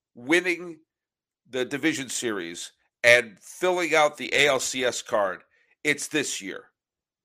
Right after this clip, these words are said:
If there's ever gonna be a year where a third place team or something like that winds up going to the World Series, it's this year.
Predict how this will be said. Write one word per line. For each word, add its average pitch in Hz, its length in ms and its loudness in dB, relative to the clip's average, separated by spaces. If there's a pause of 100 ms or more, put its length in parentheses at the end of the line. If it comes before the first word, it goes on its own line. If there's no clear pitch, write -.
(400)
If 143 140 -8
there's 160 200 0
ever 208 220 4
gonna 196 180 0
be 160 120 -2
a 151 40 -4
year 151 220 -2
where 127 220 -2
a 120 40 -2
third 170 480 0
place 139 340 -4
team 135 260 -6
or 120 60 -2
something 113 240 -6
like 101 140 -8
that 107 280 -2 (260)
winds 131 240 0
up 117 80 -14
going 127 220 -2
to 123 40 0
the 117 80 -2
World 110 260 -2
Series, 107 380 -8
it's - 220 -6
this 127 320 -8
year. 90 220 -10